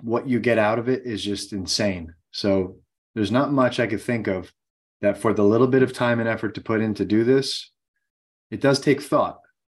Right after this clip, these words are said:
but the actual physical time and effort of doing it is almost nothing, you know, half hour, and then the results are just insane. So you don't get that much R O I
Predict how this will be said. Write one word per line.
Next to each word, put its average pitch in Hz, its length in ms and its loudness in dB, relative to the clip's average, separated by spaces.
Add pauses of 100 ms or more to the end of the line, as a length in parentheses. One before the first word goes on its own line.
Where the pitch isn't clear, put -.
(240)
but 101 80 -10
the 104 100 -6
actual 110 260 -6
physical 107 460 -4
time 110 300 -2
and 104 80 0
effort 107 280 -2
of 87 120 -4
doing 110 260 -4
it - 180 -6 (580)
is 92 120 -6
almost 104 320 -2
nothing, 127 480 0 (520)
you 101 100 -2
know, 110 160 -2
half 104 320 -4
hour, 110 400 0 (360)
and 98 280 -4
then 92 320 -4 (260)
the 101 80 0
results 95 460 0
are 92 80 -6
just 90 200 -10
insane. 87 540 -4 (600)
So 92 440 -4 (140)
you 117 80 -2
don't 127 120 4
get 127 140 4
that 123 140 8
much 123 200 2
R 117 200 6
O 113 100 2
I 98 320 2